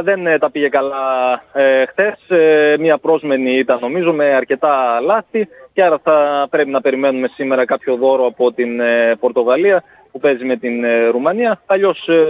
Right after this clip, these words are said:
ο Ντίμα θα επιστρέψει, θα έχει έτσι μια εβδομάδα ξεκούραση, όπως είχε πει και ο Γιούρι Φιλίπποφ,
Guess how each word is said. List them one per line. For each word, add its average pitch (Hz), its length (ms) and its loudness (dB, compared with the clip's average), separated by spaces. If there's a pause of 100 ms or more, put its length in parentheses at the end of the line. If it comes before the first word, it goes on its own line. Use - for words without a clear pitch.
(120)
ο 151 120 0
Ντίμα 151 240 -2
θα 120 160 0
επιστρέψει, 170 680 -2
θα 156 280 2
έχει 135 320 0
έτσι 123 320 -2 (340)
μια 143 120 0
εβδομάδα 135 360 -2
ξεκούραση, 131 500 -2
όπως 123 240 -2
είχε 127 160 0
πει 123 120 -2
και 123 100 0
ο 120 280 4
Γιούρι 120 280 0
Φιλίπποφ, 196 460 -2